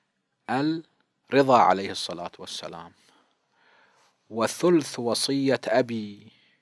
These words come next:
وثلثي يضعه حيث يرى"،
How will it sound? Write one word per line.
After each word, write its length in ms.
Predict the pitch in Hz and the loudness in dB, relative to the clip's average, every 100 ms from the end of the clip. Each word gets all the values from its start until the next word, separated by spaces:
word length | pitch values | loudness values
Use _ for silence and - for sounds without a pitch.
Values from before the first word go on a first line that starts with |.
| _ _ _ _ - | _ _ _ _ -8
وثلثي 920 | 113 - 151 151 127 - 117 107 113 _ _ _ _ - | -6 2 4 4 4 -6 -6 -8 -12 _ _ _ _ -6
يضعه 680 | 117 113 151 - 143 156 151 | -2 2 4 4 2 0 -2
حيث 480 | - 233 240 - 143 | 4 4 4 0 0
يرى"، 560 | 127 110 101 92 - | 0 -2 -6 -10 -14